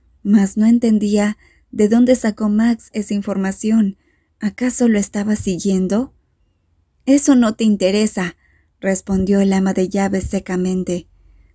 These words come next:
"Claro que me interesa. Si ese tip-, el desayuno está listo". Las palabras de Max fueron interrumpidas por la alegre voz de fondo que se oía desde el otro lado de la línea.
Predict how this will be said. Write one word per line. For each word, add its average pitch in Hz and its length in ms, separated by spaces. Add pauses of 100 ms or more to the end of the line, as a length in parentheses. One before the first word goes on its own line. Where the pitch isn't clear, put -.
"Claro 285 380
que 240 100
me 208 100
interesa. 196 680 (300)
Si 240 220
ese 277 260
tip-, 254 280 (800)
el 214 180
desayuno 240 600
está 247 280
listo". 240 720 (760)
Las 190 260
palabras 208 520
de 196 100
Max 196 480 (360)
fueron 247 380
interrumpidas 208 960 (320)
por 190 160
la 196 120
alegre 208 420
voz 202 320
de 185 120
fondo 202 580 (320)
que 208 120
se 202 220
oía 214 360
desde 202 280
el 196 120
otro 208 280
lado 196 360
de 190 120
la 196 160
línea. 202 500